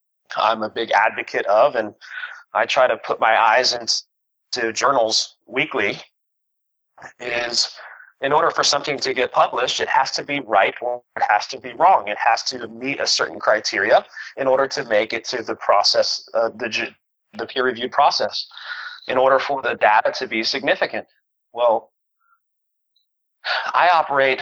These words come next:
I don't operate in areas that's black and white. I don't operate in, in, in a world where everything is either perfect or not perfect. Um, I operate in a world that's all gray.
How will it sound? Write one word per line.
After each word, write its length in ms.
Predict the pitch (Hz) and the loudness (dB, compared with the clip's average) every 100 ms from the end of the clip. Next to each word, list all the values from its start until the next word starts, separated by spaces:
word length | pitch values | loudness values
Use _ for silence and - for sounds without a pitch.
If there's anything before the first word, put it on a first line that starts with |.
| - | 0
I 80 | - | 2
don't 120 | 196 | 2
operate 400 | 143 185 139 117 | 2 0 0 -2
in 120 | 113 | -2
areas 320 | 101 113 110 107 | 0 2 0 0
that's 180 | 113 | -2
black 260 | - 107 110 | 2 2 2
and 120 | 107 | -2
white. 260 | 101 87 - - _ - | -2 -2 -6 -20 _ -2
I 80 | 143 | 0
don't 140 | 151 | 2
operate 520 | 131 175 135 117 107 | 2 2 0 0 -2
in, 320 | 120 110 - 113 | -8 -16 -10 -6
in, 340 | 113 107 107 _ _ _ _ - | -4 -6 -8 _ _ _ _ -8
in 120 | 123 | -2
a 60 | 107 | -2
world 480 | 101 117 120 110 | 0 2 2 0
where 180 | 98 110 | 0 2
everything 460 | 110 131 120 117 110 | 2 0 -2 -2 -2
is 260 | 98 - - - _ _ _ _ _ _ - | -2 -4 -8 -14 _ _ _ _ _ _ -8
either 480 | 131 123 110 107 - _ - - - _ _ | -4 0 0 0 -6 _ -20 -20 -20 _ _
perfect 320 | - 147 147 - _ _ - - | 0 2 2 -4 _ _ -14 -2
or 100 | 120 | 0
not 260 | 120 123 - | 2 0 0
perfect. 460 | 107 - 90 - - _ 113 | -6 -6 -12 -12 -14 _ -6
Um, 380 | 110 110 113 _ - | -2 -2 -6 _ 0
I 120 | 123 | 4
operate 420 | 135 139 139 143 | 4 2 0 0
in 100 | 139 | 0
a 60 | 131 | 0
world 280 | 123 135 | 4 2
that's 160 | 127 117 | 2 2
all 200 | 110 135 | 4 4
gray. 300 | 117 117 87 | 2 0 -2